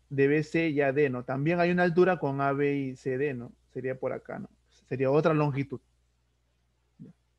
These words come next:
Bueno, mientras más practiquemos, vamos a darnos cuenta que hay más detalles dentro de cada figura, ¿ya?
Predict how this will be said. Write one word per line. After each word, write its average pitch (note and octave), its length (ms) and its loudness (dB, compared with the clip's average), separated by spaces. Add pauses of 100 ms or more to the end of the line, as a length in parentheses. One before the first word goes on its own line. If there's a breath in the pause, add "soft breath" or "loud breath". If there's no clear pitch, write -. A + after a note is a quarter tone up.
(420)
Bueno, C3 380 -10
mientras D3 340 -6
más A3 240 -2
practiquemos, G3 560 -2
vamos E3+ 260 -2
a E3 40 -4
darnos E3 260 -4
cuenta F#3 240 -6
que D#3 120 -6
hay D3+ 60 -2
más D3+ 140 -2
detalles D3+ 400 0
dentro C#3+ 260 -4
de B2+ 120 -6
cada C3 180 -2
figura, C3 340 -8
¿ya? C3 120 -16